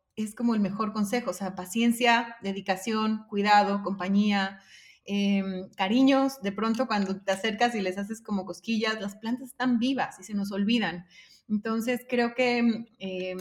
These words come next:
lo vi muy bien con una plantita que me regalaron y ¡fum! Se secó de la tristeza, se secó porque yo estaba muy triste. Y también creo que la naturaleza vive y siente. Entonces, se secó y de pronto dije, "No, la voy a rescatar y le voy a dar cariño y le voy a acompañar y le voy a cuidar".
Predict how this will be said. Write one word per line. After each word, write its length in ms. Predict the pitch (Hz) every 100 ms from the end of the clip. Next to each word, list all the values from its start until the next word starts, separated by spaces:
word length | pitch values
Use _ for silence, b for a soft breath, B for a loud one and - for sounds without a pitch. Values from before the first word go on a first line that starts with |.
| 185
lo 140 | 220 214
vi 100 | 233
muy 160 | 269
bien 180 | 254 254
con 140 | 247 226
una 180 | 233
plantita 400 | 233 190 214 214
que 80 | 208
me 100 | 185
regalaron 480 | 185 175 185 196 240
y 60 | 214
¡fum! 200 | - 403 -
Se 100 | 240
secó 280 | 185 185 254
de 80 |
la 100 | 277
tristeza, 420 | 196 151 - 254 -
se 120 | - 180
secó 480 | 170 - 254 311 -
porque 200 | 185 180
yo 60 | 208
estaba 220 | 214 233
muy 180 | 220 208
triste. 300 | 202 202 180
Y 20 |
también 360 | 175 196 262 269
creo 180 | 277
que 80 | 269
la 100 | 262
naturaleza 500 | 208 180 185 202 214
vive 460 | 202 240 226 170 165 B B B B _
y 120 | 226
siente. 520 | - 240 233 226 - - b b _ 214
Entonces, 680 | 208 220 220 240 240 240 - _
se 120 | -
secó 540 | 214 226 226 262 269 349 -
y 100 | 233
de 120 | 220
pronto 360 | 233 240 240
dije, 180 | 254 208
"No, 160 | 214 240
la 120 | 196
voy 140 | 185 233
a 40 |
rescatar 540 | 220 190 170 - 185
y 60 | 185
le 100 | 180
voy 140 | 170
a 40 | 185
dar 160 | 185
cariño 480 | 185 185 170 170 156 -
y 100 | 170
le 100 | 165
voy 160 | 165
a 80 | 196
acompañar 640 | 196 180 165 165 165 147 147
y 80 | 175
le 100 | 170
voy 160 | 180
a 120 | 185 185
cuidar". 320 | 190 170